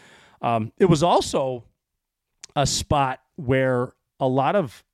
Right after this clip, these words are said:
officers from Nazi Germany went. And these are real Nazis, not the kind that they call you on Twitter simply because you think you need an I D to vote. But real Nazis, after, after the fall of the Third Reich,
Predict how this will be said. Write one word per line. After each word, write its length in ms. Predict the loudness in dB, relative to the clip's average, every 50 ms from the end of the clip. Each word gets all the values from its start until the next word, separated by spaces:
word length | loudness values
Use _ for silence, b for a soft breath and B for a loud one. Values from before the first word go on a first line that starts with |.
| _ _ _
officers 880 | -2 0 0 0 -2 -4 -4 -2 0 0 0 0 -2 -4 -6 -10 -12 -16 _ _ _ _
from 420 | -8 -2 0 0 2 2 0 0
Nazi 400 | -2 -2 -2 -2 -4 -2 -4 -6
Germany 420 | -4 -2 -2 -2 -2 0 0 -2 -2
went. 240 | -4 -6 -12 -8 -4
And 120 | 2 2
these 160 | 2 2 2
are 40 | -2
real 220 | -2 -2 -2 -2 -2
Nazis, 400 | -2 -4 -6 -10 -12 -16 -10 -6
not 180 | -4 -4 -4
the 60 | -4
kind 240 | -4 -2 -2 -2 -2
that 80 | -4 -4
they 100 | -4 -4
call 220 | 0 0 0 0
you 220 | 0 -2 -4 -6 b b b b b b b _ -4
on 500 | -4 -2 -2 -2 -4 -4 -4 -6 -8 -10 -14 _ _ _ _ _ _ _ _ _ _ _ _ _ _ _ _ _ _ _ _ -10
Twitter 360 | -2 2 2 2 2 2 -2
simply 280 | -2 -2 -4 -2 -2 -4
because 560 | -4 -4 -6 -6 -6 -6 -6 -6 -8 -12 -10 -6
you 140 | -4 -4 -4
think 260 | -4 -4 -6 -4 -2
you 80 | -2
need 160 | -2 0 -2 -2
an 100 | -6 -8
I 200 | -8 -8 -8 -6
D 180 | -4 -2 -2
to 80 | -2 -2
vote. 580 | -4 -4 -4 -2 0 0 -2 -2 -8 -12 -18 b b b b b b b b b b
But 100 | 2 2
real 240 | 4 6 4 4 4
Nazis, 380 | 2 -2 -4 -4 -6 -8 -4 -4
after, 360 | -4 -4 -2 -2 -2 -2 -2
after 240 | -2 -4 -2 -2 -2
the 100 | -2 -2
fall 380 | -4 0 2 4 4 4 2
of 80 | 0 -2
the 60 | -4
Third 340 | -8 -4 -2 -2 -2 0 0
Reich, 380 | -2 -2 -2 -2 -4 -8 -14